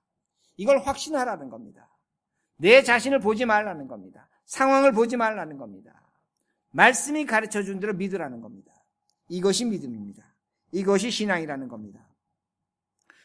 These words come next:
그러므로 우리의 능력은 어디 있는가? 우리의 능력은 예수 그리스도 안에 있는 겁니다.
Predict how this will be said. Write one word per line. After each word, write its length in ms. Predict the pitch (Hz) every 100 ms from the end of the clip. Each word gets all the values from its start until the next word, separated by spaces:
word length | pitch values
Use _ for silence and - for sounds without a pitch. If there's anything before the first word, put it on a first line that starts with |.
| _
그러므로 840 | - 233 285 233 233 202 113 - -
우리의 340 | 170 214 233
능력은 380 | 208 196 190 226
어디 200 | 165 131
있는가? 280 | 117 104 95 98 _ _ _ _ _ _ _ _ _
우리의 380 | 151 220 294 285
능력은 460 | 240 202 233 214 127
예수 500 | 165 214 208 233 226
그리스도 440 | 175 180 180 185
안에 280 | 104 151 165
있는 180 | 127 120
겁니다. 320 | 98 101 _